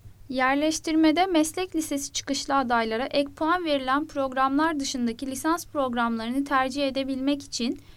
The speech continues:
ilgili puan türü, ilgili L Y S puan türünde puan koşulu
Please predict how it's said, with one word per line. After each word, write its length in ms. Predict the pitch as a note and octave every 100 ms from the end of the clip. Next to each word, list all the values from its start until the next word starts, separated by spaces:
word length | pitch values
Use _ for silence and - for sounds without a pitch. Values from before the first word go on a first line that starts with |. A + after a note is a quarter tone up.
| -
ilgili 400 | C#4+ C#4 C#4 D#4+
puan 400 | E4+ D#4+ D#4+ E4+
türü, 360 | E4 B3+ D4 F#4+ C#4+
ilgili 420 | C4 B3+ C#4+ D#4+
L 220 | C#4+ C#4
Y 80 | C#4
S 240 | D4 D4+
puan 340 | - C#4+ C#4+ D4
türünde 520 | B3 A3+ G#3+ C4 E4 -
puan 300 | D#4 D#4+ E4
koşulu 400 | D4 C#4 D4+